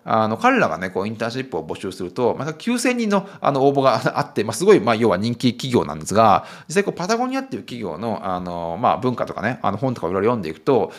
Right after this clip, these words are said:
やっぱ本当に自由なんですよね。あの、まあ、有名なのが、あの、いい波が、あの、パタゴニアのね、仕事中でも、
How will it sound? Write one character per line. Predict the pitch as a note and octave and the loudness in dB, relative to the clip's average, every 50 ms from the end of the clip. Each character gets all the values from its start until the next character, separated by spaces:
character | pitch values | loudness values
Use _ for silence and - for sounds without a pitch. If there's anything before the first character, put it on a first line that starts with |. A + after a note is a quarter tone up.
| - | -4
や | - G#3 | -2 0
っ | |
ぱ | E3+ | 0
本 | D3+ D#3+ G3+ G#3 | 0 -2 -2 -2
当 | G#3+ A#3 | -2 -2
に | G#3+ | -2
自 | D3+ C3+ F3+ | -2 -2 -2
由 | G#3+ | -2
な | F#3+ | -2
ん | C3 | -2
で | G2+ | -4
す | - - | -6 -8
よ | F2 | -6
ね。 | A2+ C3+ C3+ C3+ - D3 - | -4 -4 -4 -6 -10 -18 -10
あ | - - B2 A#2 A2 A2 G#2+ G#2 | -2 0 2 2 4 2 0 0
の、 | G#2 G#2+ G#2+ | -2 -4 -2
ま | C#3 | 0
あ、 | D3+ | 0
有 | C3+ C3+ C3+ | 0 0 0
名 | C#3 | 0
な | C#3 C#3+ | 0 0
の | A#2 G2 | 0 0
が、 | G2+ G#2 G2+ F#2+ - - F#2+ | 2 2 2 2 0 0 -4
あ | F#2+ | -4
の、 | G2 F#2+ F#2+ - | -4 -4 -4 -2
い | F#3+ G3 | -2 0
い | D#3+ | 0
波 | C3 A2 A2 G2+ | 0 0 0 -2
が、 | F#2 - - - | -4 -4 -6 -6
あ | A2 G2+ | -6 -4
の、 | G2 F#2 | -4 -4
パ | - A#2 | -2 0
タ | C3+ C3+ | 2 2
ゴ | B2+ C3 | 2 2
ニ | C3 C3 | 0 0
ア | |
の | B2 B2+ | 0 -2
ね、 | E3 E3+ | -4 -4
仕 | - - C#3+ | -4 -2 2
事 | C3+ C#3 C#3+ | 2 2 4
中 | C#3 - D3 | 4 2 4
で | C#3+ C3+ | 4 4
も、 | A#2+ C3 C3 A2 - | 4 4 4 4 2